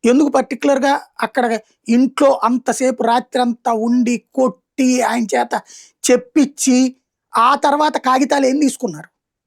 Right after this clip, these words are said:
అదే కదా సీబీఐ తేల్చింది. ఫస్ట్ లోకల్ పోలీస్ ఫెయిల్ అయింది అదే, సీబీఐ తేల్చింది అదే, సుధా సింగ్ విచారణలో స్పష్టమైంది అదే. ఏం దర్యాప్తులో తేలింది? సుధా సింగ్ దర్యాప్తులో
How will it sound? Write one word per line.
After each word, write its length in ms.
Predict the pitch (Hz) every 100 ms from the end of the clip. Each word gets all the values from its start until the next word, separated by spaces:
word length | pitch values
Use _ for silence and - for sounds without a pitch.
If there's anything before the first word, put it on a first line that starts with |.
| _ _ -
అదే 200 | 208 262
కదా 160 | 277 269
సీబీఐ 340 | 254 254 254
తేల్చింది. 420 | 247 247 - 262 - _ _ _ _ 240
ఫస్ట్ 240 | 226 -
లోకల్ 320 | 262 233 269 254
పోలీస్ 220 | - 247 -
ఫెయిల్ 200 | 233 240
అయింది 220 | 247 240
అదే, 200 | 240 294 - _ _
సీబీఐ 340 | - 247 254 233
తేల్చింది 480 | 226 233 240 247 254
అదే, 200 | 254 - _ _
సుధా 280 | - 220 247
సింగ్ 220 | 269 240
విచారణలో 400 | 220 262 240 240
స్పష్టమైంది 580 | - 208 - 247 254 247
అదే. 200 | 247 466 _ _ _ -
ఏం 220 | 262 285
దర్యాప్తులో 500 | 285 285 277 - 269
తేలింది? 480 | 269 262 254 269 254 _
సుధా 240 | - 247 262
సింగ్ 220 | 262 247
దర్యాప్తులో 540 | 254 254 247 - 254